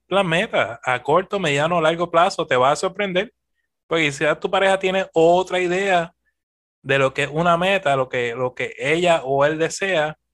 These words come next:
que es bien distinta a la tuya, porque nunca lo hablaron.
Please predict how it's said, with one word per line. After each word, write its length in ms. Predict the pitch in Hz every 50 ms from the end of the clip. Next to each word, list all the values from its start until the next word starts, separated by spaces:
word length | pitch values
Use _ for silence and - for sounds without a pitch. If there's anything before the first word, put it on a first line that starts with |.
| _ _ _
que 100 | - 147
es 100 | 143 135
bien 280 | 113 117 110 107 120 127
distinta 480 | 139 135 - - 170 170 165 160 185 180
a 40 |
la 120 | 180 180 -
tuya, 540 | - 151 180 233 254 233 165 135 - - _ _ _ _ _ _ _ _ _ _
porque 480 | - 151 151 151 147 - - 156 151 151
nunca 680 | 143 143 143 147 147 151 151 147 - - 160 165 160
lo 120 | 165 165 170
hablaron. 840 | 170 170 160 160 165 170 185 202 214 220 220 196 143 113 113 117